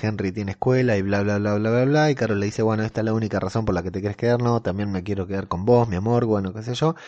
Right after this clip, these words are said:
Nada, la verdad que no, no hay una, una, nada importante en eso, salvo recordarnos que, que Ezequiel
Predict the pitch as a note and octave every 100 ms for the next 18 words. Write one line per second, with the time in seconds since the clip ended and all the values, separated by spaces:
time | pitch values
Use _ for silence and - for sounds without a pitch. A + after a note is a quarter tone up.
0 | - - - - G2 D#2 F#2 F#2 G2 G#2+
1 | G#2 G2+ F2+ E2+ _ _ _ _ _ _
2 | _ _ A2 A2+ G#2+ G2+ G2 F#2 E2+ E2+
3 | D#2+ D#2 E2+ _ - - - - - -
4 | _ _ C#3 A2+ G2+ F#2 F#2+ F#2+ F#2+ G#2
5 | - - - B2+ A2+ A2 G2+ G#2+ A#2+ A#2
6 | A2+ A#2 A#2+ A2 G#2+ G2+ G2 G2 G2+ G#2
7 | A2 F#2+ F#2 F2 F#2 _ G#2 F#2+ G#2+ G2
8 | G2 F#2+